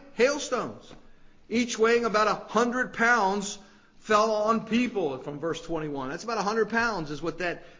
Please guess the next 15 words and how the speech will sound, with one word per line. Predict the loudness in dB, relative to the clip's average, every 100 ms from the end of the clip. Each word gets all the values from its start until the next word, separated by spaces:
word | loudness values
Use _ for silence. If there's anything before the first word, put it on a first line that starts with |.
| -4
that | -2 4
is. | 4 4 -2 -14 -20 -20 -20 -20 -20 -20 -2
Those | 6 8 8
under | 4 4
judgment | 0 2 4 4 0 -4 -4
curse | 4 6 6 0
God | 0 2 2
on | -2
account | -2 -2 0
of |
the | -2
plague | -4 0 2 2
of | 0
hail, | -2 0 0
because | -2 -2 -4